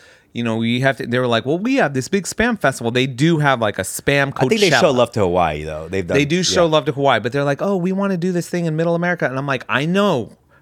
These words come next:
Speaker 1: but you don't get what, what it me-, means to us."
Speaker 2: Yeah.
Speaker 1: It's like, that was our
Speaker 2: Sara Lee,
Speaker 1: stake.
Speaker 2: too. Sara Lee.
Speaker 1: Sara Lee.
Speaker 2: Royal Dance should do some, something.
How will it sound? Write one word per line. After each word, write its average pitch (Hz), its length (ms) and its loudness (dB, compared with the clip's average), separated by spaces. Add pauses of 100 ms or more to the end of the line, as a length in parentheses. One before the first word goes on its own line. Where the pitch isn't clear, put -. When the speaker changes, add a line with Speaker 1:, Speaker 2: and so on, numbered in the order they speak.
(180)
Speaker 1:
but 131 360 2
you 131 160 0
don't 156 180 0
get 139 260 2
what, 127 260 0
what 117 380 0
it 120 60 2
me-, 131 320 0
means 131 500 -4
to 113 140 -2
us." 85 280 -2
Speaker 2:
Yeah. 101 160 0
Speaker 1:
It's - 200 -8
like, 101 420 -4 (300)
that 120 340 0
was 110 380 -2
our - 60 -12
Speaker 2:
Sara 139 420 4
Lee, 175 220 4
Speaker 1:
stake. - 80 -6
Speaker 2:
too. 285 220 0
Sara 110 420 2
Lee. 120 320 2
Speaker 1:
Sara 208 320 2
Lee. 147 440 0
Speaker 2:
Royal 131 260 6
Dance 139 440 2
should 101 480 -2
do 117 140 2
some, 135 280 -2
something. 85 760 -6